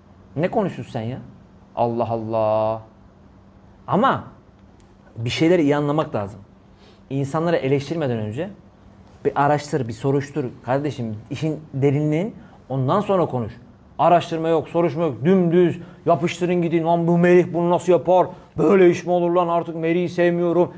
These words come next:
Sevmesen sevme lan Merih'i. Merih de sana meraklıydı zaten.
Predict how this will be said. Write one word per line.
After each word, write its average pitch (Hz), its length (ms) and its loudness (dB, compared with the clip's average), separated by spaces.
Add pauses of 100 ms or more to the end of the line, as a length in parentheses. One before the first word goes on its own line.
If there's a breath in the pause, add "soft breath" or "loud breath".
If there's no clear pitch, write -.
(120)
Sevmesen 196 540 2
sevme 170 300 -4
lan 165 120 -6
Merih'i. 131 280 -10
Merih 165 240 -4
de 160 80 -6
sana 160 180 -6
meraklıydı 160 460 0
zaten. 117 300 -6